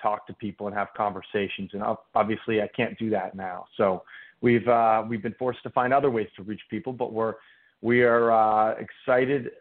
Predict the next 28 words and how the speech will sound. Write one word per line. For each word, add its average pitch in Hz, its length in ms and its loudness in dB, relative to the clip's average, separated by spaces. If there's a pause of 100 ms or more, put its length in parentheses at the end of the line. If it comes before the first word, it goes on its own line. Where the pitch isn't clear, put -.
(280)
to, 117 640 -2 (260)
excited 151 440 0
to 139 80 -10
do 170 160 -6
that, 113 240 -2
and 101 160 -14
we're, 104 220 -8
and 107 200 -8
we're 107 100 -6
getting 117 240 -6
out 110 200 -4
there 113 100 -6
and 104 180 -10
finding, 98 380 -8
you 110 100 -10
know, 98 120 -8
different 98 320 -10
ways 95 260 -10
to 101 80 -16
have 92 200 -10
conversations 95 640 -8
with - 100 -20
people 92 260 -10
and 90 80 -8
get 98 120 0
our 95 80 -2
message 95 360 -6
out. 92 200 -10